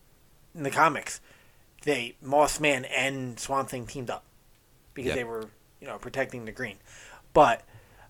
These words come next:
Speaker 1: uh, I love that Oppenheimer was back.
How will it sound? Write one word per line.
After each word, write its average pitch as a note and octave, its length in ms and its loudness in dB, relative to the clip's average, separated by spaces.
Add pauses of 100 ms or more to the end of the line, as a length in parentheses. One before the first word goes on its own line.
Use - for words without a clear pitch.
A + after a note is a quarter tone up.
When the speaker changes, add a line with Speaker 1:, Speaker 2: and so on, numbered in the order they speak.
(140)
Speaker 1:
uh, B2 300 2
I F#3 200 12
love D3 320 10
that A#2 300 4 (300)
Oppenheimer B2 580 0
was G#2 180 -6
back. - 360 -10